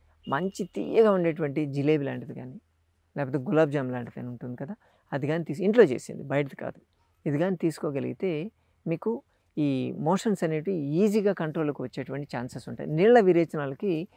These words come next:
ఇది చాలా బాగా పనిచేస్తుంది. అలాగే పోక చెక్క మనకు దొరుకుతుంది, ఒక్కలు పోకలు అంటారు చూసారా, ఆ పోక చెక్కని నీళ్లతో నూరేసి గంధంలాగా చేసి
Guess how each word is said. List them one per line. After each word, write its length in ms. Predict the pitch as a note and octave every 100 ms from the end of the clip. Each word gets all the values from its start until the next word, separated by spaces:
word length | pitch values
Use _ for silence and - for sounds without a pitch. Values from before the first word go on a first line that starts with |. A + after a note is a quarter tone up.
| _ -
ఇది 120 | D3+
చాలా 320 | C#3 - E3+ D4
బాగా 240 | D#3+ D#3
పనిచేస్తుంది. 680 | E3+ D#3 - - - - - _ _ _ _ -
అలాగే 380 | F3 F#3 F#3+ D#4 _ _ _ -
పోక 140 | A3+ - -
చెక్క 180 | - F3+
మనకు 240 | D#3 -
దొరుకుతుంది, 500 | - - - - - _ _ _ _ _ _ _ - -
ఒక్కలు 320 | D#3+ C3 D#3 D#3
పోకలు 340 | C#3 D3 D#3+
అంటారు 240 | C#3 B2+ B2+
చూసారా, 320 | C3+ - D#3 A#3+ _ _ -
ఆ 80 | C#3
పోక 300 | - E3 F#3+
చెక్కని 520 | G#3 D#3 C#3 C3 B2+ - _ _ -
నీళ్లతో 580 | E3 F3+ G#3 G3 E3 - _
నూరేసి 600 | C#3+ C#3 D#3 D3+ C#3 D3+ B2+
గంధంలాగా 500 | C#3 D#3 E3 C#3+ B2+
చేసి 520 | B2+ B2 - F#3 C#3+